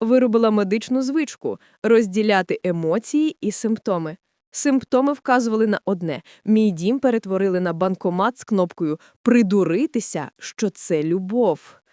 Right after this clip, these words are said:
Перед самою річницею був мікроепізод. Олег прийшов пізно. Від нього пахло чужими парфумами, не моїми, не наших. Я запитала, від кого цей аромат?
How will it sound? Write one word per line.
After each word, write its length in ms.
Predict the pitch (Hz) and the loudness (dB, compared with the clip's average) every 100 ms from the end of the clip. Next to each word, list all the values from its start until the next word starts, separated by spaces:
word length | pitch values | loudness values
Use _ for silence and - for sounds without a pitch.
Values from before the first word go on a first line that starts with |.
| _ _ _ _ - | _ _ _ _ 0
Перед 240 | 233 247 | 0 0
самою 380 | 247 240 247 226 | 0 2 2 0
річницею 680 | 220 - 226 247 208 156 151 _ _ | -2 -2 -2 -2 -4 -4 -4 _ _
був 300 | 220 254 240 _ | 0 0 0 _
мікроепізод. 1040 | 247 294 339 339 - 240 233 185 143 - _ - - _ - | -2 0 0 -4 -2 -4 -4 -2 -2 -4 _ -20 -20 _ 0
Олег 320 | 269 320 - | 2 2 -2
прийшов 420 | 226 220 - 233 | -4 -4 -2 -4
пізно. 460 | - 160 143 135 165 - | -4 -8 -6 -6 -8 -6
Від 280 | 220 240 226 | -4 0 2
нього 280 | 214 202 | 0 0
пахло 480 | - 254 277 - 190 | -2 -2 -2 -4 -14
чужими 480 | - 240 196 190 175 | -8 -6 -2 -2 -2
парфумами, 640 | 175 180 - 294 302 294 - - - | -2 -4 -6 -6 -4 -4 -6 -16 -4
не 220 | 262 269 320 | 2 4 2
моїми, 600 | 359 185 170 160 156 175 _ | 0 -2 -4 -4 -6 -10 _
не 220 | 190 180 233 | -6 -2 0
наших. 640 | 247 175 - 170 - - - - _ | 0 -4 -6 -6 -6 -10 -20 -20 _
Я 220 | 202 196 196 | 0 2 2
запитала, 640 | 220 302 349 311 180 147 _ _ _ 220 | 0 -2 0 0 0 -2 _ _ _ -4
від 200 | 277 - | -4 0
кого 320 | 427 294 190 | 4 4 2
цей 240 | - 156 170 | 0 -2 0
аромат? 520 | 175 180 156 - | 0 0 -2 -4